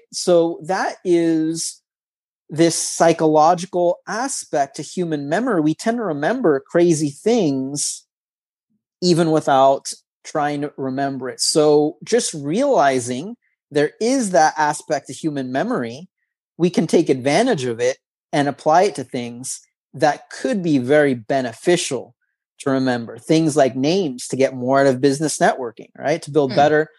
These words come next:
Speaker 1: relationships with clients, potential clients, colleagues. Uh, remembering presentations to be a more effective and persuasive speaker, minimizing the amount of notes, memorizing facts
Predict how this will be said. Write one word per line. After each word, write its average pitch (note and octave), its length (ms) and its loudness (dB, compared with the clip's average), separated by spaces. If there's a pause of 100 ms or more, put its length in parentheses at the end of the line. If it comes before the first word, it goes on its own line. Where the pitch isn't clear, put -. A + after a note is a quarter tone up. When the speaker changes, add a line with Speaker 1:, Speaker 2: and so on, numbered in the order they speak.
(440)
Speaker 1:
relationships D#3 880 0
with - 160 -14
clients, E3+ 760 -2
potential E3+ 420 -2
clients, E3 640 -4 (100)
colleagues. D#3+ 760 0 (420)
Uh, C3+ 120 -10
remembering F3 520 0
presentations F#3+ 920 -2
to D3+ 100 -6
be D#3 220 4
a D3 60 0
more D#3 320 0
effective C#3+ 760 -2
and C#3 200 -8 (100)
persuasive D3+ 760 0
speaker, G#3+ 460 -4
minimizing D3 640 0
the C#3+ 40 -4
amount C#3+ 280 0
of C3+ 40 -12
notes, - 540 -8 (400)
memorizing D#3 800 2 (180)
facts D#3+ 340 -2